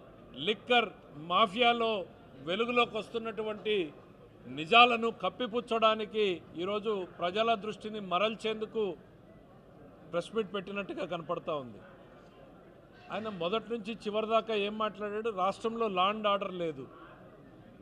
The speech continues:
లా అండ్ ఆర్డర్ గురించి జగన్మోహన్ రెడ్డి గారు మాట్లాడితే ఎట్లండి? ఈ దేశం కాదు, ప్రపంచం మొత్తం కూడా కొత్తగా తెలుసుకుంటా ఉంది.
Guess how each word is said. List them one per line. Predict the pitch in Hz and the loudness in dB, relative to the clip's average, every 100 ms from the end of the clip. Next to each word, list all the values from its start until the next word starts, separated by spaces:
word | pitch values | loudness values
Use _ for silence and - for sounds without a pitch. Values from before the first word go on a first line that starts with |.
| 143 | -4
లా | |
అండ్ | 156 247 262 | -2 0 4
ఆర్డర్ | 254 247 | 4 4
గురించి | 240 240 240 220 | 0 -2 -4 -6
జగన్మోహన్ | 208 214 226 233 233 | -4 -2 -2 -2 -2
రెడ్డి | 220 220 | -2 0
గారు | 220 220 | 0 0
మాట్లాడితే | 214 202 208 202 208 | -2 -4 -4 -6 -6
ఎట్లండి? | 190 208 202 190 180 - - - - - - - - - - - 165 | -8 -8 -6 -8 -10 -16 -20 -20 -20 -20 -20 -20 -20 -20 -20 -14 -8
ఈ | 196 | -8
దేశం | 120 170 233 262 262 | 0 2 2 2 0
కాదు, | 233 240 | 0 0
ప్రపంచం | 214 180 226 247 262 254 | -2 -2 0 0 0 -2
మొత్తం | 240 254 247 | -4 -2 0
కూడా | 247 240 | 0 0
కొత్తగా | 226 214 233 247 | -2 -4 -2 -2
తెలుసుకుంటా | - 220 208 - 262 247 | 0 -4 -4 -8 -2 2
ఉంది. | 240 233 220 | 2 2 -2